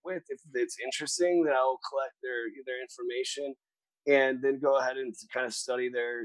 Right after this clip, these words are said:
you know, s-, study their online presence, what they do, and see if there's anything that I can kinda, like,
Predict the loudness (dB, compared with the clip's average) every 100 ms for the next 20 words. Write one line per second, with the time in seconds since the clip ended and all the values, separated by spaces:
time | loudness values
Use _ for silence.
0 | -6 -4 -2 -4 -10 -10 -2 0 0 0
1 | -4 -4 -8 -6 -4 -4 -8 -8 -4 -4
2 | -2 2 2 2 -4 -6 -2 -2 -2 -6
3 | -6 -10 -10 -4 -4 -4 _ _ _ _
4 | _ _ _ 2 8 8 8 4 4 2
5 | 4 4 2